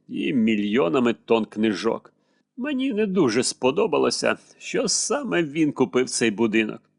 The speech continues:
Що нам тут потрібно, так це якась сім'я із купою грошей,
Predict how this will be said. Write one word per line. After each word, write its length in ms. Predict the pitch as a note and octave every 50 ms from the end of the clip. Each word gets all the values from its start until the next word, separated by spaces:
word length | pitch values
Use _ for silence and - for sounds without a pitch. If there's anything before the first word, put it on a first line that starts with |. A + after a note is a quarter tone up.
| _ _ _ _ _
Що 280 | - - - E4 D#4
нам 160 | A3+ F#3+ D#3+
тут 300 | - - - D3+ A2+ -
потрібно, 720 | - B2+ A#2 - C3+ D#3 E3 D3 A#2 A2+ A2 G#2 F#2+ - _ _ _ _ _
так 180 | - - F#3+ - _
це 300 | - - - F#3+ - -
якась 400 | B2 B2+ C3 - - C#3+ D3 -
сім'я 460 | - - - B2+ A#2 A#2+ B2 - -
із 280 | - B2 A2+ - - -
купою 500 | - - D#3 E3 - - C3 B2+ B2 G2
грошей, 520 | G2 A#2 B2+ C3+ C3 - - A#2+ G#2+ -